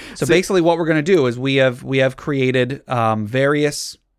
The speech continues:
Speaker 1: horror icons, some, you know, mostly movie stuff.
Speaker 2: Right, yeah.
Speaker 1: But, uh, yeah, created some of those as monsters or P Cs
Speaker 2: Yeah.
Speaker 1: in D and D.
Speaker 2: Now,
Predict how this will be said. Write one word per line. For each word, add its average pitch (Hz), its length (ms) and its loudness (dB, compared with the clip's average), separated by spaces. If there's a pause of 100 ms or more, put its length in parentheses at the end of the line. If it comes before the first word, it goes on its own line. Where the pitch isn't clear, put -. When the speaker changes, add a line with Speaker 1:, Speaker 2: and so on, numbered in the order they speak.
Speaker 1:
horror 156 420 0
icons, 135 640 -2
some, 120 300 -8
you 120 120 -4
know, 107 260 -4 (200)
mostly 127 380 -4
movie 113 480 -4 (600)
stuff. 135 360 -4
Speaker 2:
Right, 127 300 0
yeah. 98 280 -6 (140)
Speaker 1:
But, - 320 -4
uh, 113 220 2
yeah, 139 100 0
created 139 380 -2
some 135 140 -2
of 123 120 -2
those 120 360 0
as 113 600 -4 (400)
monsters 131 460 -4
or 156 260 -2
P 170 280 -6
Cs 143 520 -4
Speaker 2:
Yeah. 107 220 -4
Speaker 1:
in 151 160 -6
D 151 140 -8
and 160 100 -8
D. - 240 -14 (760)
Speaker 2:
Now, 139 400 0